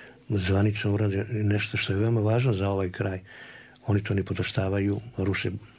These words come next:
obaraju pod noge. I onda nam se dešava, u kompletnom stanju imamo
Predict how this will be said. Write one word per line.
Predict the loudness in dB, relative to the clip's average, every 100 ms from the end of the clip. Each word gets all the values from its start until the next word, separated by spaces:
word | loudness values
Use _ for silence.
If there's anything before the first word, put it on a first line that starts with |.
| -8
obaraju | -2 0 0 0
pod | -2 -2
noge. | 0 0 -2 -6 -20 -20 -20 -20 -20 -20 -20 -20 -20 -8 0
I |
onda | 2 4 2
nam | 2 0
se | -2
dešava, | -2 -2 0 0 -2 -2
u |
kompletnom | -4 -2 -2 -4
stanju | -4 0 2 4
imamo | 4 2 0